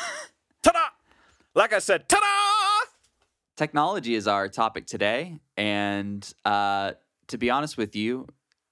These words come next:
Speaker 2: to get this episode rolling today was a struggle.
Speaker 1: I tell you, man, it was, it was a classic poop show.
Speaker 2: It
Speaker 1: It was
Speaker 2: was,
Speaker 1: a poop
Speaker 2: uh,
Speaker 1: shoot riot.
Speaker 2: we, we vowed to only talk positively on the show, but sometimes technology is just a stinker.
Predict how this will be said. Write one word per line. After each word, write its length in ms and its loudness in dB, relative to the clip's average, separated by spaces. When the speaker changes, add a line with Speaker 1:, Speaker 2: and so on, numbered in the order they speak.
Speaker 2:
to 120 -8
get 260 -4
this 160 -2
episode 380 -2
rolling 280 -2
today 340 -2
was 320 -4
a 100 -8
struggle. 760 -6
Speaker 1:
I 140 0
tell 260 0
you, 100 -4
man, 280 0
it 80 0
was, 180 -2
it 120 -2
was 120 -2
a 60 -4
classic 480 -2
poop 240 -2
show. 420 -2
Speaker 2:
It 180 -2
Speaker 1:
It 40 -18
was 200 0
Speaker 2:
was, 120 -4
Speaker 1:
a 20 -6
poop 120 -2
Speaker 2:
uh, 180 2
Speaker 1:
shoot 60 -2
riot. 360 -2
Speaker 2:
we, 280 -2
we 180 -2
vowed 340 0
to 80 -2
only 280 -4
talk 320 -2
positively 580 -2
on 160 -2
the 40 -4
show, 300 -2
but 220 -6
sometimes 480 -6
technology 640 -4
is 140 -6
just 360 -6
a 140 -2
stinker. 680 -4